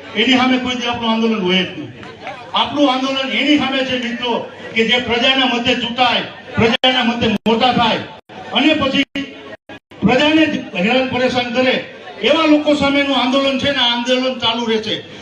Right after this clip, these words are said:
જ્યાં સુધી નમૂનારૂપ કાર્યવાહી નહીં થાય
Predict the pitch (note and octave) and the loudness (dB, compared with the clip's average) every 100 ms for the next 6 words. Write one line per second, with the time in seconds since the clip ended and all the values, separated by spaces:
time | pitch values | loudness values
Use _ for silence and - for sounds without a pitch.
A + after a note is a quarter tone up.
0 | - - E3+ A#3+ C#4 C4+ C4 C#4 B3 B3 | -18 -6 0 2 2 0 0 2 2 2
1 | C4 C4+ C4 - B3 B3 C4 B3+ B3 C4 | 2 0 0 -2 0 4 4 4 2 2
2 | C#4+ B3 B3 | 2 2 2